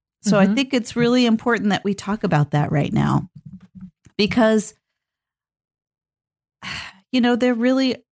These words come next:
Speaker 1: there are no more sidelines right now. You know, we're in a place, as Christine said, that, you know, there's n-, even understatement feels like an understatement. And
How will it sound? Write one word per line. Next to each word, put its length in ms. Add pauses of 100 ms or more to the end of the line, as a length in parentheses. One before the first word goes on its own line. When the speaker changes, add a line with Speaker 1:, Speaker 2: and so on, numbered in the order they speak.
Speaker 1:
there 200
are 160
no 120
more 200
sidelines 600
right 220
now. 420
You 80
know, 140
we're 160
in 100
a 60
place, 480
as 140
Christine 480
said, 220
that, 200
you 80
know, 120
there's 240
n-, 160 (320)
even 220
understatement 600
feels 260
like 180
an 100
understatement. 640 (360)
And 220